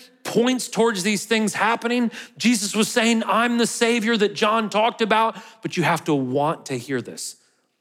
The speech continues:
You have to have ears willing to listen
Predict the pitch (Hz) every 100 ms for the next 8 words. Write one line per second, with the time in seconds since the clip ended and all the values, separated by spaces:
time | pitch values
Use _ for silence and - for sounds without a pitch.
0 | _ _ - 156 - 151 151 123 180 180
1 | 185 185 175 - - 135 143 151 151 151
2 | 147 - _ - - 131 139 160 185 -
3 | - 240